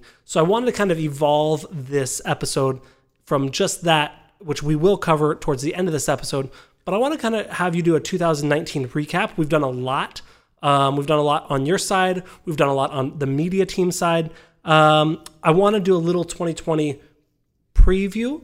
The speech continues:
a little twenty twenty. I want you to do a prediction of sorts of where you think the market is going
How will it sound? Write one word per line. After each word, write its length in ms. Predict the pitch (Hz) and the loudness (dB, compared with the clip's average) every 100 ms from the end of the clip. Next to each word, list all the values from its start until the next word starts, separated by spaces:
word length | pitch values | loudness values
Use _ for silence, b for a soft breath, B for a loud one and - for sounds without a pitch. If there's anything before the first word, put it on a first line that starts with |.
| - | -12
a 80 | 170 | -6
little 320 | 160 160 156 | -2 0 -2
twenty 280 | 156 170 160 | -4 -4 -4
twenty. 320 | - 160 156 | -2 0 0
I 40 | 151 | 0
want 220 | 151 - | -2 -4
you 20 | |
to 80 | 147 | -4
do 100 | 139 | -4
a 40 | |
prediction 440 | - - 143 - 170 | -2 -4 -4 -6 -6
of 80 | |
sorts 400 | - 196 220 - | -4 -2 -2 -6
of 140 | 202 151 | -6 -2
where 80 | 147 | -2
you 80 | |
think 180 | 143 143 | -2 -6
the 80 | 147 | -4
market 260 | 143 135 143 | -6 -6 -8
is 100 | 131 | -4
going 260 | 139 135 | -4 -4